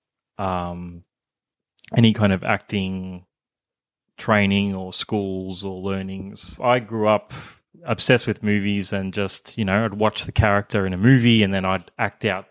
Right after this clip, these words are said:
that part. I'd walk out and, you know, if I watched Star Wars, I'd be walking out, like, more stoic, like a Jedi. You know what I mean? Like, that kind of thing. So, yeah, I always was into acting, but, you know,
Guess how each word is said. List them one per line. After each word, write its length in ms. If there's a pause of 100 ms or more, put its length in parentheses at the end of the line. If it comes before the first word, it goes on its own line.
that 220
part. 300
I'd 180
walk 280
out 320
and, 300 (520)
you 120
know, 100
if 120
I 40
watched 220
Star 260
Wars, 320
I'd 140
be 80
walking 320
out, 220
like, 520
more 160
stoic, 500
like 140
a 60
Jedi. 420 (160)
You 80
know 80
what 100
I 60
mean? 160
Like, 440 (440)
that 180
kind 200
of 80
thing. 280 (120)
So, 220
yeah, 220
I 80
always 380
was 120
into 200
acting, 420
but, 320
you 100
know, 200